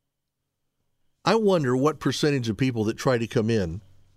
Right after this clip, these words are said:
from Israel under an E S T A,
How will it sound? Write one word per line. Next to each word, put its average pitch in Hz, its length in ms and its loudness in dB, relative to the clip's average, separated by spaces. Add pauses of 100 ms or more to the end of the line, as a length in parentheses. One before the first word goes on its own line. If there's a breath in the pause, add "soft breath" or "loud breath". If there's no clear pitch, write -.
(220)
from 120 220 -2
Israel 104 500 -2 (640)
under 120 220 0
an 113 160 -2
E 131 120 2
S 127 160 -4
T 120 240 -2
A, 127 160 -2